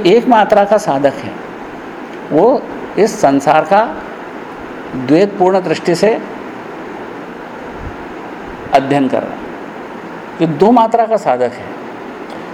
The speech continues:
वह अपने आत्मा का गौरव समझता है और वो आत्मबोध के लिए प्रयास कर रहा है। वो व्यक्ति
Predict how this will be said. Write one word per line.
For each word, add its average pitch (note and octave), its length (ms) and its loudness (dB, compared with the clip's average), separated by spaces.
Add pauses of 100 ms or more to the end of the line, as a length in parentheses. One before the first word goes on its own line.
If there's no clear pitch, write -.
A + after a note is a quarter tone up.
(100)
वह F3+ 220 6
अपने G3+ 260 2
आत्मा D#3+ 360 2
का G#3 200 2 (520)
गौरव D3 300 6
समझता C#3+ 400 2
है F#2 160 -4 (880)
और F3 100 6
वो G3+ 140 4 (100)
आत्मबोध C#3+ 560 4
के D#3+ 80 4
लिए D3+ 100 6
प्रयास A#2 380 0
कर - 100 0
रहा - 100 -6
है। - 140 -12 (2250)
वो D#3+ 200 6
व्यक्ति B3 460 4